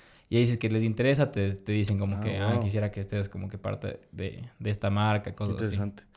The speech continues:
Speaker 1: Ajá.
Speaker 2: Pero, y también, a-, a-, mi interior pregunta, eh, era porque me acuerdo que tú te fuiste a Minnesota, creo.
Speaker 1: Sí.
Speaker 2: Y, y hiciste un video, me acuerdo, eh, con un reel de tus jugadas y todo.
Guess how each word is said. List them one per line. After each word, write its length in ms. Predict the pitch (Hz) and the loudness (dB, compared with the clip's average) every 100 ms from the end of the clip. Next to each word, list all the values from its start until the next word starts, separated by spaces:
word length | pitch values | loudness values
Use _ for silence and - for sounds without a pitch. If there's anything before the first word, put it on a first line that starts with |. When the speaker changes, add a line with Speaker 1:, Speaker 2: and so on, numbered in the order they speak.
| - | -14
Speaker 1:
Ajá. 220 | 104 - - | -14 0 6
Speaker 2:
Pero, 280 | 139 127 131 | 8 8 4
y 100 | 127 | 4
también, 480 | 143 160 175 156 - | 6 6 6 2 0
a-, 260 | 117 - 117 | 0 0 0
a-, 40 | |
mi 320 | 120 120 117 | 2 2 2
interior 340 | 127 127 131 139 | 2 4 2 4
pregunta, 560 | 127 123 147 147 139 - - _ _ | 4 4 6 4 2 -2 -20 _ _
eh, 360 | - 113 110 - | 0 4 4 2
era 280 | - 120 123 | 2 4 4
porque 500 | 127 113 117 110 98 - - _ _ _ _ _ _ _ _ _ | 4 2 2 0 0 -6 -20 _ _ _ _ _ _ _ _ _
me 160 | - 127 | 0 0
acuerdo 400 | 120 147 165 143 | 8 10 10 8
que 80 | 110 | 4
tú 140 | - | -2
te 100 | 117 | -2
fuiste 260 | 117 123 - | -2 0 2
a 40 | |
Minnesota, 540 | 120 107 95 147 147 92 | 4 2 2 0 -2 -6
creo. 240 | 110 92 - | -4 -6 -6
Speaker 1:
Sí. 300 | - 110 104 - | 0 0 0 -4
Speaker 2:
Y, 480 | 110 104 101 98 92 - - _ _ - | -2 0 0 -2 -4 -10 -20 _ _ -4
y 100 | 113 | 0
hiciste 280 | 110 113 131 | 0 0 2
un 80 | 123 | 4
video, 580 | 104 117 156 151 143 143 | 4 6 8 6 4 0
me 80 | 101 | -6
acuerdo, 500 | 98 127 127 113 117 _ _ _ _ - | 0 0 0 -2 -6 _ _ _ _ -4
eh, 320 | 104 101 101 | -2 0 -2
con 180 | 98 104 | -2 0
un 360 | 110 113 107 101 | 2 2 0 0
reel 280 | 107 120 117 | 2 2 2
de 120 | 110 | 0
tus 300 | - 98 95 | -2 -6 -6
jugadas 460 | 95 95 113 117 98 | -4 2 4 4 2
y 60 | |
todo. 360 | 92 110 120 | 2 2 2